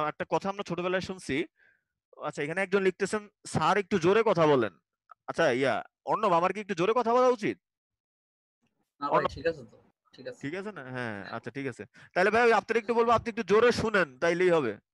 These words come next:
Speaker 1: আপনি একটু জোরে শুনলেই হবে। আচ্ছা, তাহলে এবার আমরা একটু ফিরে আসি। আহ, মাঝে আমরা ছোটবেলায় একটা কথা শুনছি না, "এক ঢিলে দুই পাখি মারা", তো আমরা আজকে হচ্ছে এক ঢিলে তিন পাখি মারবো। কিভাবে এক ঢিলে তিন পাখি মারবো?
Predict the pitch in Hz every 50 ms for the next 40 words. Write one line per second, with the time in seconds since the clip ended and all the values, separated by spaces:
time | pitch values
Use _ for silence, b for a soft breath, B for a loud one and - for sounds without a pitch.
0 | _ _ _ _ 135 139 147 156 170 165 170 156 151 170 185 202 180 - 165 156
1 | 143 139 135 127 117 107 101 92 B B B B B B B B B - 185 180
2 | 156 175 190 202 220 226 214 214 220 226 220 220 240 240 214 233 202 214 233 247
3 | 240 - 254 330 370 - _ _ _ b b b b _ - 151 143 143 147 -
4 | - _ _ _ - - 175 180 180 180 185 220 214 214 226 - 196 196 220 233
5 | 220 233 226 226 202 214 202 233 233 208 247 262 196 - 180 202 214 208 196 180
6 | 196 208 226 233 208 185 226 233 220 226 196 190 214 214 208 190 156 107 80 -
7 | - _ - 156 156 180 160 165 175 190 196 196 - - 208 - - 214 - 196
8 | 208 190 170 175 180 202 196 - - 247 277 247 185 139 143 120 113 95 87 90
9 | 90 - _ _ _ _ _ _ - 165 160 170 190 196 196 185 180 185 202 190
10 | 202 208 196 196 185 196 202 196 208 240 262